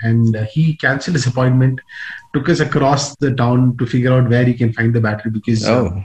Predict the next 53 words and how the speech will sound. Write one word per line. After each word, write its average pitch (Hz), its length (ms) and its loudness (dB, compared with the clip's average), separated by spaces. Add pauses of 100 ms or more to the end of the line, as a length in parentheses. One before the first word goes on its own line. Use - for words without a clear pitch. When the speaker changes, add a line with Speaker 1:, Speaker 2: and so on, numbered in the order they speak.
Speaker 1:
covid, 139 240 2
there 127 80 2
was 120 100 0
no 135 120 2
production 127 360 -2
of 127 80 2
batteries, 120 460 -2 (460)
and 127 280 4
the 123 60 4
Z 131 260 4
battery 139 320 2
that 123 140 0
was 120 100 0
required 120 320 -2
for 120 100 0
Duke 120 280 2
three 120 120 0
ninety 117 200 4
that 107 160 -4
fit 117 240 -4
the 110 40 -4 (100)
size 120 340 2
was 110 120 0
not 117 200 2
available. 107 420 2 (300)
Speaker 2:
Mm-hmm. 113 280 0
Speaker 1:
Finally, 170 360 4 (140)
you 135 40 -2
know, 139 160 0
he 135 80 -2
took 147 140 -2
us 156 100 0
to 135 100 -8
six, 135 200 -4
seven 139 180 0
stores, 131 460 0
uh, 110 240 -2 (240)
provided 127 380 2
us 127 100 -6
tea, 135 240 0
breakfast, 120 520 -2
and 123 140 2
then, 120 420 2
uh, 104 200 -4 (220)
<laughs> 196 260 2
and 131 100 2
then 143 140 2
we 135 100 2
got 127 160 2
the 120 60 2
battery, 117 320 0
you 123 80 -2
know. 180 200 -2